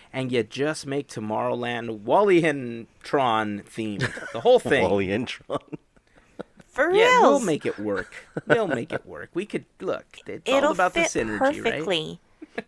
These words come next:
Speaker 2: And just make it a one drink per I D, I think would alleviate so much for security.
Speaker 1: Yeah. I think if they do it in, in Disneyland, I don't think it would have alcoholic drinks.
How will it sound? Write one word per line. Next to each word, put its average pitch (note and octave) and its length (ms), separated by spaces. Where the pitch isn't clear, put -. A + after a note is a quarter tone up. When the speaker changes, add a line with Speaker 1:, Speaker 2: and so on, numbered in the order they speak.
Speaker 2:
And A#2 100
just D#3 160
make D3+ 180
it A#2+ 100
a A2 60
one G2+ 440
drink F#2+ 440
per F2 500
I E2+ 160
D, D2 300
I E2+ 80
think F2 240
would D#2+ 420
alleviate D#2+ 540
so E2+ 220
much D#2 440
for F2 100
security. D2+ 680
Speaker 1:
Yeah. G#2+ 380
I F3 80
think A#3+ 180
if A3 80
they E3 140
do C3 260
it C#3 220
in, A#2+ 200
in A#2 280
Disneyland, B2+ 760
I A2+ 100
don't B2+ 220
think A2+ 240
it A2 60
would A2+ 160
have G2+ 280
alcoholic G2 540
drinks. - 500